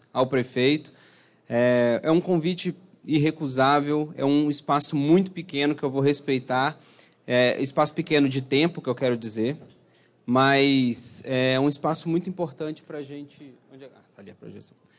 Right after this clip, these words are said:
É impor-, pra gente discutir um tema que tá cada vez mais presente, é, pra nós que somos gestores públicos, né? Seja em âmbito federal, estadual ou municipal,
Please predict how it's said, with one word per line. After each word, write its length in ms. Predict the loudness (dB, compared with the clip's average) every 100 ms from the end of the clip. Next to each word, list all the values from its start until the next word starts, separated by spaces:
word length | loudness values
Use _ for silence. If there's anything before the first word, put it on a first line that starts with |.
| _ _ -2
É 100 | 0
impor-, 320 | 4 2 0 -2
pra 160 | 0 2
gente 240 | 0 -6
discutir 500 | -12 -8 -6 -4 -2
um 140 | -2
tema 420 | 0 2 2 0 -2 _ -10
que 120 | -6
tá 200 | -2 -4
cada 280 | -2 -2 0
vez 280 | 2 0 2
mais 440 | 2 2 0 -4 -16 -20 _
presente, 800 | 2 4 4 4 4 4 0 -4 -6 -20 _ -2
é, 580 | 4 6 6 4 0 -4 -6 _ _
pra 180 | 0 2
nós 340 | 4 4 4 0
que 80 |
somos 280 | -2 2 2
gestores 420 | 2 0 0 0
públicos, 460 | 0 0 0 -4 -4
né? 120 | -4
Seja 300 | -2 -4 -2
em 60 | 0
âmbito 340 | -2 -2 -6 -10 -14
federal, 520 | -4 2 4 6 6 4
estadual 460 | 2 0 4 4
ou 140 | 6 4
municipal, 640 | 2 0 -4 -4 -4 -4